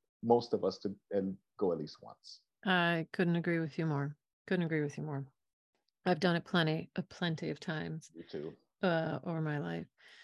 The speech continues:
Speaker 2: So if what I'm saying, what both of us are saying is self-care starts with becoming aware, and that big piece is in being self-aware, looking at yourself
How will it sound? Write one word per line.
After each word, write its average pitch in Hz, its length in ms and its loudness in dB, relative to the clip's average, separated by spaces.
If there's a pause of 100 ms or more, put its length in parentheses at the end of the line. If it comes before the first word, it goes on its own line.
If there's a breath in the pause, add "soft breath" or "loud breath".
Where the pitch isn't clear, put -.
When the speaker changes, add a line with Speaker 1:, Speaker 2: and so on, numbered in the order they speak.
(160 loud breath)
Speaker 2:
So 190 640 4 (1120)
if 196 480 6
what 175 260 4
I'm 170 520 2 (120)
saying, 165 440 2
what 160 120 -2
both 151 240 -2
of 151 140 -2
us 151 180 -2
are 156 80 -6
saying 151 560 0
is 151 260 -4
self-care - 1000 -2
starts 156 480 0
with 151 180 -2 (180)
becoming 156 400 0
aware, 151 440 0
and 151 160 0
that 151 160 -4 (160)
big 165 300 4
piece 170 520 -2
is 143 380 -2 (1500 loud breath)
in 208 280 8
being 185 280 6
self-aware, 160 640 0
looking 165 420 0
at 156 160 -2
yourself 151 640 -2